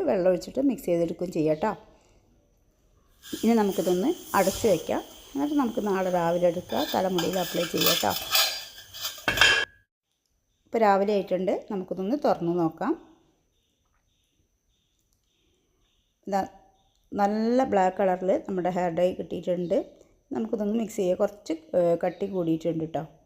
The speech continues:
അപ്പോൾ നമുക്കിതൊന്ന് കുറച്ചുകൂടെ നമ്മൾ ഇന്നലെ തയ്യാറാക്കി വെച്ചിട്ടുള്ള ആ ഒരു ഡിക്കോഷൻ കുറച്ച് ബാക്കിയുണ്ട്. അത് ഒരു സ്പൂണും കൂടെ നമുക്കിതിൽ ഒഴിച്ച് കൊടുത്തിട്ട് ഇതൊന്നും കൂടെ കട്ടി കുറച്ചെടുക്കാം.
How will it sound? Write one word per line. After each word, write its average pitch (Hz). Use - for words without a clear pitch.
അപ്പോൾ 214
നമുക്കിതൊന്ന് 208
കുറച്ചുകൂടെ 247
നമ്മൾ 226
ഇന്നലെ 220
തയ്യാറാക്കി 214
വെച്ചിട്ടുള്ള 208
ആ 214
ഒരു 220
ഡിക്കോഷൻ 208
കുറച്ച് 208
ബാക്കിയുണ്ട്. 180
അത് 190
ഒരു 220
സ്പൂണും 202
കൂടെ 214
നമുക്കിതിൽ 190
ഒഴിച്ച് 180
കൊടുത്തിട്ട് 170
ഇതൊന്നും 175
കൂടെ 180
കട്ടി 180
കുറച്ചെടുക്കാം. 180